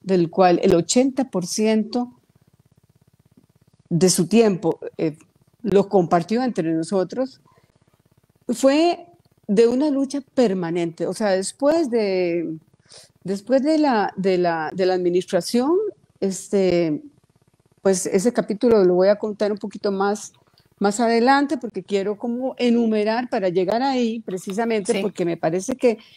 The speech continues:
Speaker 1: hay una historia oculta que es lo que sucedió después de,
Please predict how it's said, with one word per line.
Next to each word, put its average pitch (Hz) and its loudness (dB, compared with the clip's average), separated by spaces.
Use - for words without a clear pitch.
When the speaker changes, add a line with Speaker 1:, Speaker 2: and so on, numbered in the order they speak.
Speaker 1:
hay 214 4
una 240 2
historia 247 2
oculta 247 -2
que 214 4
es 220 -4
lo 233 -2
que 233 -6
sucedió 185 -2
después 175 -4
de, 202 0